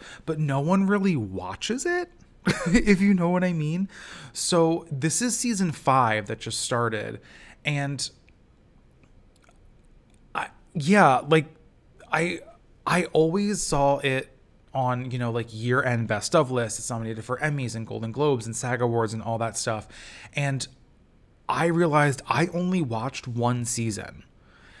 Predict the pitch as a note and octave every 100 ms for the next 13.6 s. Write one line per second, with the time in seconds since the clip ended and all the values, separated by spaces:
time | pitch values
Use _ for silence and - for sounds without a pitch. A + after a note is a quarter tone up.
0 | - - C#3+ D3 C#3+ D#3 D#3 D3+ C#3+ C3+
1 | A#2+ A#2+ A#2+ B2+ - B2 A#2 A#2 A2 A2+
2 | B2 A2+ - A#2 A2+ - F3 F3 A#2 A2
3 | G#2 G#2+ A#2 - - A#2 G#2+ G#2+ - B2+
4 | A#2+ A#2+ A#2 A2 - A#2 - A2+ G#2+ A#2+
5 | C#3 - A#2+ G#2+ G#2+ G2+ G2+ G2+ G#2 G2
6 | - D3 C#3+ - - - - F#3+ G2+ -
7 | - C3 C3 A#2 A2+ G#2 G2 F#2+ - A2
8 | A2+ F#2+ F#2 - D3 B2 G#2+ - - -
9 | - - - - - - - C3+ B2 A#2
10 | G#2+ - C3 C3+ B2 B2 C#3 - D#3 -
11 | C#3 A#2 - B2+ A#2 G#2 A#2 A2 G#2 G2+
12 | G2+ - - F#3+ C3 G#2 G#2 A2+ - -
13 | A#2+ A#2 A#2 A2+ G#2 G2+